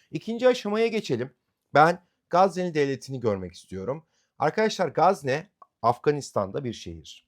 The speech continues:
İsmini bu şehirden alıyor Gazneliler. Şimdi bak Afganistan coğrafyasında çok Türk yok. Çok uluslu bir toplum yapısı. Bu çok uluslu toplum yapısı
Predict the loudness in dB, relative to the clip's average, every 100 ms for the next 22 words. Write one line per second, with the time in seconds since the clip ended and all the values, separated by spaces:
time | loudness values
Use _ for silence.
0 | -14 -12 -2 2 2 0 _ _ -14 -10
1 | -6 -4 -4 -6 -8 -10 -4 -2 -2 -6
2 | -8 -14 -20 _ _ _ _ _ 0 4
3 | 4 2 _ 2 2 2 -6 -4 -2 -2
4 | 0 -2 -4 -6 -6 -8 -4 -2 -2 _
5 | -8 -8 -6 -2 -2 -2 _ _ _ -10
6 | -6 -6 -6 -10 -6 -6 -4 -4 -6 -8
7 | -6 -6 -6 _ _ _ _ _ _ _
8 | -20 -4 -4 -4 _ _ -6 -2 0 -2
9 | -4 -10 -10 -14 -14 -14 -10 -4 -4